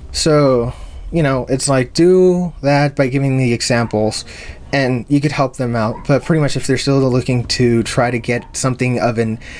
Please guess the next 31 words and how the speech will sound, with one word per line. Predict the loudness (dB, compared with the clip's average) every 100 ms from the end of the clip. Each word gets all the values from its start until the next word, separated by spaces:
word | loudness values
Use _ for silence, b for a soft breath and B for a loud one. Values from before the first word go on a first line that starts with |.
| B -8
actual | -6 -4 -2 -2 0
answer | -4 -4 -2 0
from | 2 2
you, | 4 4 4
or, | 2 0 0
like, | -2 -4 -8
something | -4 -2 0 0
of | 2
a | 0
cheat | -2 0 0 0
sheet | -2 2 2 0 2
or | 0
something | 0 -2 0
like | 2 2 2
that, | 2 2
pretty | 2 2
much | 2 0
the | 2
only | 2 2 2
other | 2 2
suggestion | 0 -2 -2 -2 -2
I | -2
could | -2 -2
say | 0 2
is | 2 -2 -8 -20 -20 -20 -18 -2
get | 0 2
him | 0
out | 0
of | -2
the |
group. | -2 -2 -4